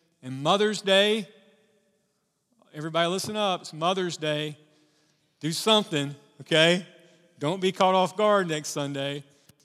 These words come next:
I don't wanna see you at noon at Publix in the card aisle, okay? You've been forewarned. Um,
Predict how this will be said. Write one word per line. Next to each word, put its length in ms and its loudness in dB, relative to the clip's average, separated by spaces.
I 60 -2
don't 160 2
wanna 120 0
see 260 2
you 220 2
at 140 0
noon 380 2
at 100 -8
Publix 680 0
in 120 -4
the 60 -2
card 400 6
aisle, 380 6
okay? 160 0
You've 200 -2
been 160 0
forewarned. 840 0
Um, 460 0